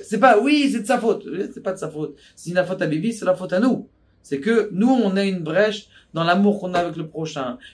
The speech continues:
une brèche dans le Shabbat, une brèche dans, je sais pas, plein, plein d'autres choses qu'on n'a pas. Maintenant, quand on va arranger la brèche, eh bien, on va transformer toutes ces énergies-là en énergies qui sont positives et ça va faire en sorte que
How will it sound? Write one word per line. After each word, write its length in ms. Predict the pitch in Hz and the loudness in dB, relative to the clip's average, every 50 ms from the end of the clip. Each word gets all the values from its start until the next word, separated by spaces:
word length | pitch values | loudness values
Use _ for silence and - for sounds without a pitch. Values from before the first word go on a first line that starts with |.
| _ _ | _ _
une 180 | 156 165 170 | -8 -6 -4
brèche 460 | 160 156 - 190 208 208 196 156 - 147 | -4 -2 2 4 4 4 4 2 0 -4
dans 200 | 175 175 175 175 | -6 -6 -4 -6
le 60 | 165 | -6
Shabbat, 580 | 165 - 180 170 180 190 180 165 160 156 - - | -2 -2 -2 2 4 4 6 6 4 2 -2 -8
une 120 | 165 160 | -8 -6
brèche 440 | 156 175 190 208 202 190 - - - - - - _ | -2 2 2 2 2 2 0 -6 -12 -18 -20 -20 _
dans, 240 | - 196 208 208 208 202 | -2 0 0 0 0 -2
je 60 | - | -4
sais 60 | - | -2
pas, 140 | - 254 254 | -2 -2 -2
plein, 280 | 254 247 269 269 254 | 0 2 2 2 2
plein 220 | 202 214 240 247 233 | 2 0 0 0 0
d'autres 300 | 240 240 240 - - - | 0 -2 -4 -6 -10 -8
choses 260 | - 247 254 220 - | -6 -4 -4 -4 -6
qu'on 100 | - 220 | -6 -2
n'a 100 | 208 196 | -2 0
pas. 120 | 165 156 | 0 0
Maintenant, 220 | 151 151 156 160 156 | -2 -2 -4 -4 -4
quand 220 | - - 135 - | -4 -6 -6 -6
on 60 | 147 | -6
va 260 | 147 143 135 - - - _ _ - _ _ | -2 0 0 0 -2 -8 _ _ -20 _ _
arranger 540 | - 151 135 135 156 160 156 147 135 185 185 | -4 -4 -4 -2 -2 -2 -2 -2 -2 -2 0
la 140 | 165 156 139 | 2 2 2
brèche, 480 | 135 139 143 135 117 - - - _ _ _ _ _ _ - | 2 0 -2 -2 -2 -4 -10 -14 _ _ _ _ _ _ -12
eh 80 | 131 | -10
bien, 160 | 131 131 143 | -8 -6 -6
on 60 | 135 131 | -6 -4
va 140 | - - | -4 -4
transformer 1000 | 254 - - - 208 226 233 220 202 - - - 190 185 180 185 170 156 151 139 | -4 -6 -10 -8 -6 -6 -4 -6 -6 -8 -6 -4 -4 -4 -2 -4 -4 -4 -4 -4
toutes 160 | 143 170 170 - | -6 -12 -14 -10
ces 240 | - 156 139 131 | -8 -8 -6 -6
énergies-là 680 | 135 131 131 131 127 123 123 131 123 123 113 104 101 - _ _ _ _ | -6 -8 -8 -10 -10 -10 -10 -8 -4 -4 -4 -4 -4 -10 _ _ _ _
en 120 | - 117 127 | -12 -10 -8
énergies 420 | 131 135 139 139 131 131 139 135 | -6 -4 -4 -4 -4 -6 -8 -12
qui 100 | - 117 | -12 -14
sont 180 | - - 113 101 | -14 -14 -16 -12
positives 600 | 101 104 104 104 104 104 - 165 196 220 214 226 - _ _ _ _ _ | -10 -8 -8 -8 -8 -8 -4 -2 -2 -2 -2 -6 -12 _ _ _ _ _
et 60 | 107 | -18
ça 140 | 101 - 123 | -16 -10 -6
va 120 | 120 113 110 | -6 -6 -6
faire 260 | - - 135 - 123 | -4 -4 -4 -4 -4
en 120 | 123 120 | -8 -10
sorte 380 | - - - 110 - - - _ | -6 -4 -4 -4 -4 -6 -14 _
que 340 | - 139 143 151 - - | -6 -4 -2 -2 -4 -6